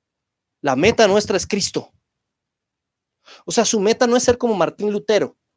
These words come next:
Si su meta es ser como Martín Lutero, no va a ser, no, nada. Martín Lutero fue especial, tuvo co-, cosas muy bonitas, también tuvo errores muy grandes,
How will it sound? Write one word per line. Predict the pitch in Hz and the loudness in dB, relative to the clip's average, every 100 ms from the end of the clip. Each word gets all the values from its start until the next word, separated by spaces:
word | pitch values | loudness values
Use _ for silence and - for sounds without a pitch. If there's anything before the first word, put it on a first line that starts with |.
| _ _ - _ _ _ _ _ _ _ _ _ _ - | _ _ -20 _ _ _ _ _ _ _ _ _ _ -12
Si | - | -8
su | 175 | -4
meta | 196 254 302 | -2 0 0
es | |
ser | 311 | 0
como | - 285 | 0 2
Martín | 233 - | 2 0
Lutero, | 254 254 254 247 _ - _ _ _ | -2 4 2 2 _ -20 _ _ _
no | 143 147 | -10 -2
va | 175 | 0
a | |
ser, | 214 240 269 247 _ _ _ _ - - _ | 2 0 0 -10 _ _ _ _ -20 -20 _
no, | 165 147 151 - _ _ - | -8 -4 -2 -4 _ _ -8
nada. | 143 135 - _ _ _ _ - - - | -6 -6 -8 _ _ _ _ -20 -20 -20
Martín | - 147 | -12 -6
Lutero | 143 135 143 | -4 -2 -2
fue | 143 | -2
especial, | 143 - 185 294 269 285 277 254 | -6 -4 0 4 4 6 4 0
tuvo | - 139 | -4 -6
co-, | 135 156 | -4 -8
cosas | 147 165 156 165 | -8 -10 -6 -2
muy | 180 | 0
bonitas, | 190 220 302 294 262 | 2 2 2 -2 -2
también | 135 127 | -4 -2
tuvo | 156 | 2
errores | 160 196 185 | 4 4 4
muy | 180 | 4
grandes, | 202 277 277 285 269 | 4 4 2 -2 -8